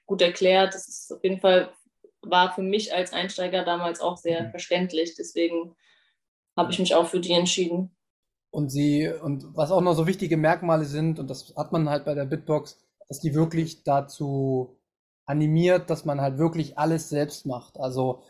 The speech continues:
Speaker 2: wenn man noch ein bisschen tiefer ins technische Detail reingeht, dann kann man diese Wallet auch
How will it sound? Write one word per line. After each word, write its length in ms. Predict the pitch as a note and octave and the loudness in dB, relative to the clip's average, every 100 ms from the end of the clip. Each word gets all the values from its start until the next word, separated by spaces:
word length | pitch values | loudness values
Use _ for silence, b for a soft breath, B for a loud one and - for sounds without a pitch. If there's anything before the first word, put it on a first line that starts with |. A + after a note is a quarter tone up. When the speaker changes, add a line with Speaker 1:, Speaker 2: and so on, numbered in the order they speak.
| b | b
Speaker 2:
wenn 80 | - | -2
man 100 | D3 | 2
noch 140 | D#3+ E3 | 2 2
ein 40 | |
bisschen 280 | - E3 E3 | -2 -2 -2
tiefer 300 | D#3+ F#3+ E3 | -2 -4 0
ins 320 | D#3+ D#3 - | 0 -2 -6
technische 400 | - E3+ E3+ D#3+ D#3 | -2 0 0 -4 -6
Detail 360 | D3+ C#3 D3+ | -6 -4 -2
reingeht, 500 | D3+ D3+ E3 D#3+ D#3 | 2 2 2 0 -2
dann 120 | C#3+ C#3 | -6 -6
kann 160 | C#3+ | -4
man 320 | D3 C#3+ C#3 b b _ | -2 -4 -6 b b _
diese 240 | E3 E3 D#3 | -4 -2 0
Wallet 320 | C#3+ D3+ D#3 | 2 4 2
auch 300 | D3+ C#3+ C#3 | 0 -2 -2